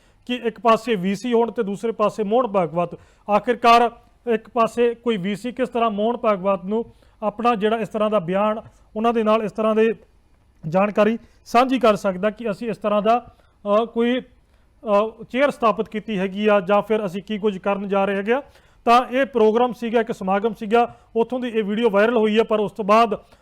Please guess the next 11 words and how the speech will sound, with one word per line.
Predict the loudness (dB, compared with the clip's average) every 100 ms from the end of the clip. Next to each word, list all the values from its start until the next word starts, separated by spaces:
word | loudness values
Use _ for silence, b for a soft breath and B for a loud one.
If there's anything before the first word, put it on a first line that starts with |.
| _
ਹੁਣ | 0 0 0
ਇਹ | 0 2 2
ਵੱਡਾ | 2 2 2 0
ਐਕਸ਼ਨ | -6 -2 0
ਹੋਇਆ। | 4 4 2 b b -2
ਐਸ | 0 0
ਜੀ | -4
ਪੀ | -4
ਸੀ | -4
ਦੇ | -2
ਵੱਲੋਂ | 2 4 2